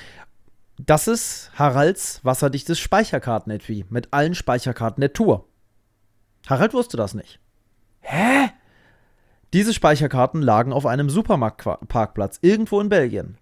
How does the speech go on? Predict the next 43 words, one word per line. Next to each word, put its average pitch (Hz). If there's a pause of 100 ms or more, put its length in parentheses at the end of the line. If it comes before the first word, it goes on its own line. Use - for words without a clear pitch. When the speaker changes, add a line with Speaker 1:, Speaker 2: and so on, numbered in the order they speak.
(520)
Speaker 1:
Circa 175
vierundzwanzig 226
Stunden 147
lagen 92
die 95
da. 82 (800)
Und 170
dann 185
hat 170
dieser 151
Typ 180
die 165
gefunden 156
um 170
acht -
Uhr 135
morgens 120
und 123
hat -
anhand 117
des 120
Videomaterials, 135
was 107
da 113
drauf 101
ist, 190
und 151
dem 131
Tattoo 127
Hardcore 143
Harald, 107 (720)
Harald 170
gefunden 117
auf 151
Instagram. 101 (120)
Speaker 2:
Das -
gibt's -
ja 123
nicht. 117 (880)
Speaker 1:
Und 175
hat 185
gesagt, 123
„Jo, 147